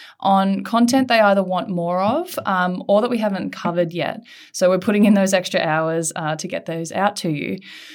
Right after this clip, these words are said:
So, Luke, what better way to have you back on the podcast with an F A Q ep? This will be part five, um, because as I said before, we've got quite a few questions that have kind of banked up,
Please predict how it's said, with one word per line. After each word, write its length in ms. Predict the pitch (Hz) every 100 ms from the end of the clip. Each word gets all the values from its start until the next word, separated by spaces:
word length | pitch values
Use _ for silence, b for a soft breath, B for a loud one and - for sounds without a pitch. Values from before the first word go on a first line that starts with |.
| B
So, 180 | 233 214
Luke, 280 | 214 214
what 160 | 226 233
better 180 | 226 208
way 340 | 196 185 185 185
to 220 | - 175
have 180 | 175 170
you 80 | 170
back 240 | 165 156
on 140 | - 175
the 60 |
podcast 680 | 156 175 160 165 165 160 -
with 180 | 170 160
an 240 | 170 165 -
F 180 | 175 170
A 120 | 165
Q 320 | - 208 208
ep? 180 | 254 -
This 140 | 226
will 80 | 185
be 120 | 170
part 320 | 170 - 165 -
five, 580 | 180 165 220 339 339 -
um, 320 | 180 165 165 160
because 220 | 160 165
as 160 | 160
I 60 | 160
said 180 | 156 165
before, 380 | 175 190 185 185
we've 80 |
got 180 | 170 -
quite 220 | - 180
a 40 | 175
few 220 | 180 170
questions 460 | - 165 - 160 160
that 80 |
have 120 | 165 156
kind 140 | 165
of 120 | 151
banked 260 | 156 160 151
up, 240 | 160 160